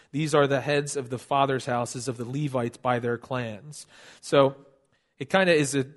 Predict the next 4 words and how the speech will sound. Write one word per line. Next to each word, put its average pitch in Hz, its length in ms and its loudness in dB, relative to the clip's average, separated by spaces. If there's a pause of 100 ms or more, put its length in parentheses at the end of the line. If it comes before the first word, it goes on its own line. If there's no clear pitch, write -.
(160)
uh, 151 140 -8
verses 165 460 -2 (180)
fourteen 156 800 -6
to, 120 760 -6